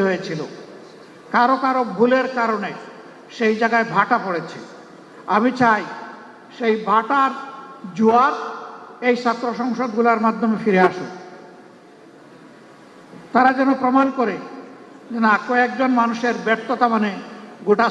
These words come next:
ছাত্র সমাজের ব্যর্থতা নয়, এটা আমরা মেনে নেব না। আমরা প্রমাণ করব ছাত্ররা সবসময় ন্যায় সত্যের পক্ষে, কল্যাণের পক্ষে এবং ছাত্ররা সবসময় বৈষম্যহীনতার পক্ষে। আমার তিন নম্বর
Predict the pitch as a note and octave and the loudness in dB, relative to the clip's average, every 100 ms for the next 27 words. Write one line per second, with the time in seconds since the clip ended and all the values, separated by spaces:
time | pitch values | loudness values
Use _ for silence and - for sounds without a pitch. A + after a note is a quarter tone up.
0 | - F#3+ - A3+ A3+ A3+ G#3+ G3 G3+ G3+ | 2 -2 0 -2 2 2 2 0 -2 -2
1 | A3+ G#3 G3+ F#3+ F#3+ F#3 F#3+ G3 F#3 F3+ | -4 -2 -2 0 0 2 2 2 0 0
2 | F3 E3 C#3+ B2 - - - - - - | 0 0 -2 -4 -8 -16 -18 -20 -20 -20
3 | - - F#3 G#3 A#3 A#3 A#3 B3+ C4 C4+ | -20 -6 2 4 4 2 4 4 4 2
4 | B3 C4+ C#4+ - - - - - - G#3 | 2 2 0 -6 -16 -18 -18 -20 -2 0
5 | G3+ B3 B3 - A#3 A3+ A#3+ A3+ G#3+ G#3+ | 0 2 2 2 -4 -4 0 2 2 2
6 | A3+ A#3 A#3 - A#3+ - A#3 A#3 C4 C#4 | 2 0 -4 -4 -6 -2 -2 -2 -4 -4
7 | - - - - - - A3 A3+ A#3+ C4 | -10 -16 -16 -16 -14 0 4 4 4 4
8 | B3 - C4 - C#4 D#4+ - - - - | 0 0 -4 -2 -4 -4 -12 -18 -18 -18
9 | - A3+ A#3 A3+ A3+ A3+ A#3+ A#3 B3 - | -2 2 2 2 0 2 2 2 0 -4
10 | A3+ A3+ F#3 G#3+ G#3 A3+ A3 G#3+ G3+ - | 0 0 2 2 2 0 2 2 0 -8
11 | - - A3+ G#3+ G#3 E3 C3+ - - - | -10 2 4 4 0 -4 -10 -12 -18 -20
12 | - - - - - - - - - - | -20 -20 -20 -20 -20 -20 -20 -20 -20 -20
13 | - - - G#3+ G#3 - C4+ C#4 C4 B3 | -20 -2 2 4 2 0 2 2 4 2